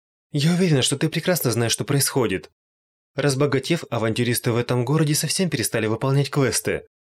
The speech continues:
Нам удалось кое-как разобраться с накопившимися квестами. Но так просто они за работу снова не возьмутся.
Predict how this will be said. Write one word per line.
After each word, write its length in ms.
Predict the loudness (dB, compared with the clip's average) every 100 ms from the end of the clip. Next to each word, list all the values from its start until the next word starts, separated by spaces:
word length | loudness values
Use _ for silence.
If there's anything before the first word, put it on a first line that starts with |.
| _ _
Нам 200 | 0 4
удалось 280 | 4 4 2
кое-как 320 | 0 -2 0
разобраться 460 | -2 0 0 -2 -2
с 80 | -4
накопившимися 680 | -4 -4 -4 0 0 0
квестами. 600 | 0 2 2 0 -2 -4 -10 _ _ _ _
Но 200 | -2 0
так 220 | 0 -2
просто 440 | 0 0 0 -2 -2
они 200 | 0 2
за 120 | 2
работу 280 | 2 0 -2
снова 240 | 0 2
не 120 | 4 4
возьмутся. 680 | 2 2 -2 0 -2 -2